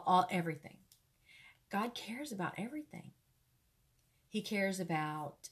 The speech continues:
um, where you live. In fact, the Bible says that God has appointed you to live in a specific place. And he has ordained that for you.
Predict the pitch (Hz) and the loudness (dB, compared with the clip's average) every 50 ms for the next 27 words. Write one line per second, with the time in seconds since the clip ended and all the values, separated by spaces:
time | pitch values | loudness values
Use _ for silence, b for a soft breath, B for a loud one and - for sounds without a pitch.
0 | _ 156 160 160 151 147 147 147 143 160 180 202 220 208 180 160 160 156 - 262 | _ -8 -8 -6 -8 -8 -8 -10 -6 -2 -2 0 2 2 0 0 0 -2 -2 -4
1 | - - - - _ - 170 160 147 - 180 170 175 175 - 147 147 147 175 196 | -6 -8 -10 -16 _ -2 -2 -2 0 0 -4 -4 -4 -6 -8 -10 -6 -6 -6 -6
2 | 208 214 202 - - 165 165 156 156 - - 160 151 143 - - - - - _ | -6 -6 -6 -6 -6 -6 -6 -6 -6 -8 -8 -8 -8 -8 -8 -10 -16 -20 -20 _
3 | _ _ - - - - _ - 165 175 190 185 165 160 - 139 - - - 214 | _ _ -20 -20 -20 -12 _ -4 -4 -4 -2 -4 -6 -6 -8 -10 -12 -8 -8 -8
4 | 262 - 220 175 165 151 151 151 - 165 160 165 170 170 156 151 143 - - - | -8 -6 -6 -6 -6 -6 -6 -8 -8 -4 -4 -2 -2 -2 -4 -6 -6 -8 -10 -10
5 | - 139 - - - - 320 - 170 - - _ - - 240 - 151 139 - - | -8 -10 -8 -6 -6 -6 -4 -4 -6 -6 -6 _ -10 -6 -6 -6 -6 -6 -10 -10
6 | - - - - _ _ _ _ b b b b b b b b b b b b | -10 -10 -12 -14 _ _ _ _ b b b b b b b b b b b b
7 | _ _ _ _ _ _ _ _ _ _ _ _ _ _ _ _ _ _ _ _ | _ _ _ _ _ _ _ _ _ _ _ _ _ _ _ _ _ _ _ _
8 | - - _ - 170 160 151 160 170 165 160 160 165 156 143 143 147 147 147 - | -20 -20 _ -4 -4 -4 -2 -2 -4 -4 -2 -4 -6 -8 -8 -8 -8 -10 -12 -14
9 | - _ _ _ _ _ _ _ _ _ _ _ _ _ _ _ _ _ _ - | -16 _ _ _ _ _ _ _ _ _ _ _ _ _ _ _ _ _ _ -4
10 | 160 151 143 165 156 160 170 165 151 135 113 - - - - 123 127 123 - | -4 -2 0 0 0 0 -2 -2 -4 -4 -8 -10 -16 -16 -14 -14 -14 -14 -14